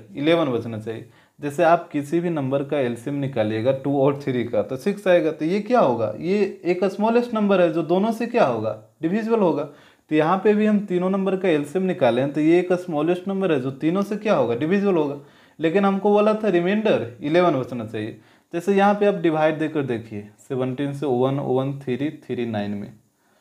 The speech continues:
लगाइए, सिक्स बार में वन हंड्रेड टू, यहाँ पे आएगा इलेवन, फिर थ्री उतारिए, फिर सिक्स वन में लगाइए, वन ज़ीरो टू, ये बच जाएगा वन वन, फिर नाइन उतारिए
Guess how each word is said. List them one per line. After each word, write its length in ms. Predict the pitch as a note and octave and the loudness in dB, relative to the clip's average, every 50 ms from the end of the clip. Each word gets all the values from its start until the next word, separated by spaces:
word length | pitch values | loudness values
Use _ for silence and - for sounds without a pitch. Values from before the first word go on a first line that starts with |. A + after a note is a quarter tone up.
| _ _ _ _ | _ _ _ _
लगाइए, 420 | - B2 B2 C3 C3+ D3 D#3+ F3 E3+ - - _ _ _ | -6 0 0 2 2 2 0 -2 -6 -10 -16 _ _ _
सिक्स 320 | - - D3 - - - | -8 -8 -8 -8 -6 -6
बार 160 | G#2+ G2+ G2 G2 | -4 -4 -4 -4
में 160 | G#2 A2 A2 - - - | -6 -10 -12 -16 -16 -8
वन 220 | - A#2 B2+ C3 C3+ | -4 -2 0 0 0
हंड्रेड 320 | C#3 C#3 C#3 C#3+ C#3 - - | 0 0 0 -2 -4 -4 -6
टू, 80 | D#3+ E3 E3+ - - _ _ _ _ _ _ _ _ _ _ _ _ _ _ _ _ - | -6 -6 -6 -8 -14 _ _ _ _ _ _ _ _ _ _ _ _ _ _ _ _ -14
यहाँ 240 | G#3 B2 B2 A#2+ D3 | -10 -6 -4 -4 -4
पे 140 | C#3+ - C3 | -2 -2 0
आएगा 260 | B2+ B2 B2 B2 C3+ - - - | 0 0 0 0 -2 -2 -4 -4
इलेवन, 420 | B2 A2+ A2 A2 G#2 G2 G#2 A2 - - - _ _ _ _ _ _ _ _ _ _ _ _ _ _ _ _ _ _ _ _ _ _ - | -4 -4 -2 -2 -2 -4 -6 -8 -10 -14 -20 _ _ _ _ _ _ _ _ _ _ _ _ _ _ _ _ _ _ _ _ _ _ -6
फिर 140 | C3+ C3 C3+ | -4 -4 -2
थ्री 140 | - C#3+ D3 | -2 0 0
उतारिए, 420 | D3+ D3 C#3 D#3 D3 D3 D3+ E3 E3+ - - | 0 2 2 2 2 2 0 -2 -2 -4 -4
फिर 140 | C#3 C#3 C3+ | -4 -4 -2
सिक्स 260 | C#3 D3+ C#3 C#3 - | -4 -6 -6 -4 -6
वन 80 | D3+ | -6
में 100 | D3+ D3+ | -4 -2
लगाइए, 280 | D3+ D3+ D3+ D3+ D#3 D#3+ | -2 -2 0 0 -2 -2
वन 380 | D#3+ - B2 A#2+ B2+ C3+ C#3 C#3+ | -4 -6 -4 -2 -2 -2 -2 -2
ज़ीरो 260 | C#3+ E3+ E3+ D3 A#2+ C3 - - _ _ _ _ _ _ _ _ _ _ - | -2 -2 -2 -2 -4 -6 -8 -12 _ _ _ _ _ _ _ _ _ _ -8
टू, 180 | A#2+ G#2 F#2 - - - _ _ _ _ _ _ _ _ _ | -6 -6 -6 -8 -14 -20 _ _ _ _ _ _ _ _ _
ये 140 | - A#2+ B2 A#2+ | -6 -4 -2 0
बच 140 | B2 B2 B2 | 0 0 0
जाएगा 420 | B2 B2+ B2 B2 B2 D3 D#3+ - - - - | 0 0 0 0 0 -2 -6 -6 -8 -12 -10
वन 480 | A#2+ A#2 A2+ A#2+ A#2+ B2+ C#3 D3+ E3 - - _ _ _ _ _ _ | -8 -6 -6 -4 -4 -4 -6 -8 -10 -14 -18 _ _ _ _ _ _
वन, 380 | A#2 A#2 A2+ A2 G#2 G#2 - A2+ - - - _ _ - - - - | -10 -6 -4 -4 -4 -4 -6 -10 -14 -16 -20 _ _ -20 -20 -14 -8
फिर 100 | - C3 | -6 -6
नाइन 260 | B2 B2+ C3 C#3 C#3+ D#3 | -2 0 0 0 0 -2
उतारिए 480 | D3 - D#3 D3 D#3 D#3+ F#3 F3+ - | -2 -2 -2 0 0 -2 -2 -4 -8